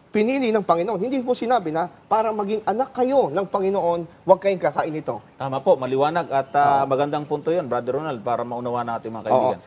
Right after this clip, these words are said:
Speaker 1: At isa pa rito ay yung sinasabi na, "Sapagkat ikaw ay isang banal na bayan sa Panginoon."
Speaker 2: Aha.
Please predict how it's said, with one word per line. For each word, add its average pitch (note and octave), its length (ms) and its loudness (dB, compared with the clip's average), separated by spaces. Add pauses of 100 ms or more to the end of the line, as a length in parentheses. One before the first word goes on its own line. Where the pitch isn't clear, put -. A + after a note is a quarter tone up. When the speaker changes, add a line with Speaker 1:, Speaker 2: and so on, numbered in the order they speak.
Speaker 1:
At B3+ 160 4
isa C#4 160 0
pa C4 160 4
rito A#3+ 320 -2
ay F#3+ 160 2
yung G3 80 0
sinasabi F#3 560 -2
na, D#3 160 0 (160)
"Sapagkat A3+ 540 0
ikaw E3+ 340 2
ay - 240 -2
isang G#3 240 -2
banal D3+ 320 0
na B3 80 0
bayan C#3+ 400 0
sa F#3+ 80 -10
Panginoon." A#3 680 -4
Speaker 2:
Aha. C#3+ 260 -6